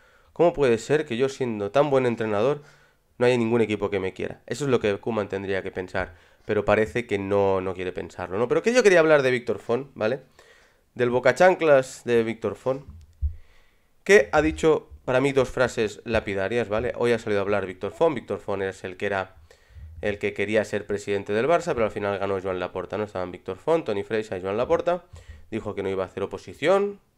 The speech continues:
que iba a hacerlo todo por el club, y hoy ha salido a rajar de Laporta y de la gestión, ¿no? Y ha dicho,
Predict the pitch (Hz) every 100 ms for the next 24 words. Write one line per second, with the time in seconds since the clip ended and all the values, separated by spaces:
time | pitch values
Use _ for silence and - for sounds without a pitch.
0 | - 90 90 92 90 90 90 92 95 120
1 | 151 208 208 208 - _ _ 127 127 117
2 | 107 107 92 87 - 95 - - 95 90
3 | 95 90 98 92 98 92 85 - - -
4 | 85 85 120 - - - _ _ _ 170
5 | 160 165 -